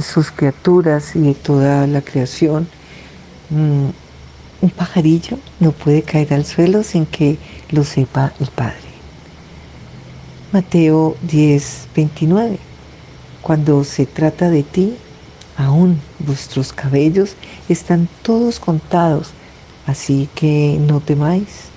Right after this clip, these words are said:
más valéis vosotros que muchos pajarillos. Mateo diez, treinta, treinta y uno.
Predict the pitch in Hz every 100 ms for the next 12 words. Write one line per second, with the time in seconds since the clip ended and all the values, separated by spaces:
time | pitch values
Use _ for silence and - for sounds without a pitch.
0 | - - - - 147 135 - 143 160 156
1 | 160 156 - 160 156 165 165 - 254 -
2 | - - - - - 269 196 165 - 156
3 | - - 247 220 208 156 - - 156 -
4 | - - - - - - - 269 233 -
5 | 160 147 151 156 - 156 147 135 147 -
6 | - - - - - 123 123 131 131 131
7 | 135 - 180 190 190 190 147 - 139